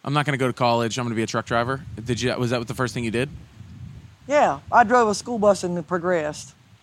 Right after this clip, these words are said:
Speaker 1: Wow! And then you
Speaker 2: Yeah, it
Speaker 1: got
Speaker 2: was all
Speaker 1: bigger,
Speaker 2: right.
Speaker 1: bigger and badder.
Speaker 2: But it was fun. I mean, while I was single, I was out driving around. It
Speaker 1: Yeah.
Speaker 2: didn't seem so bad. I made guy money.
Speaker 1: Right.
Speaker 2: You know, most women my age were making,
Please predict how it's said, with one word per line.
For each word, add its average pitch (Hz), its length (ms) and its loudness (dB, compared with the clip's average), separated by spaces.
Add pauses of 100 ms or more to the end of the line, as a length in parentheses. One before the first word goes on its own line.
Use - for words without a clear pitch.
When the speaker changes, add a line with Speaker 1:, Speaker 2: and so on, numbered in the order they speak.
(260)
Speaker 1:
Wow! 104 420 0
And 156 120 2
then 214 100 6
you - 60 4
Speaker 2:
Yeah, - 40 4
it - 40 2
Speaker 1:
got 262 60 6
Speaker 2:
was 233 100 2
all 196 120 6
Speaker 1:
bigger, - 160 6
Speaker 2:
right. 139 140 -8
Speaker 1:
bigger 151 240 4
and 135 80 4
badder. 131 240 4
Speaker 2:
But 392 60 4
it 392 60 2
was 359 180 0
fun. 277 420 2
I 185 60 0
mean, 226 200 0 (140)
while 247 160 6
I 233 40 4
was 226 120 -2
single, 294 320 0
I 240 100 6
was 196 140 2
out 220 160 2
driving 226 300 6
around. 233 500 0 (240)
It 123 60 2
Speaker 1:
Yeah. - 120 2
Speaker 2:
didn't 311 120 -4
seem 339 180 -2
so 427 160 -2
bad. 311 300 6
I 185 80 6
made 214 280 0
guy 220 220 6
money. 247 420 0 (460)
Speaker 1:
Right. 110 300 -4 (400)
Speaker 2:
You 233 80 -4
know, 226 100 2
most 226 300 2
women 226 320 0
my 220 260 6
age 208 240 2
were 185 140 -4
making, 190 520 -4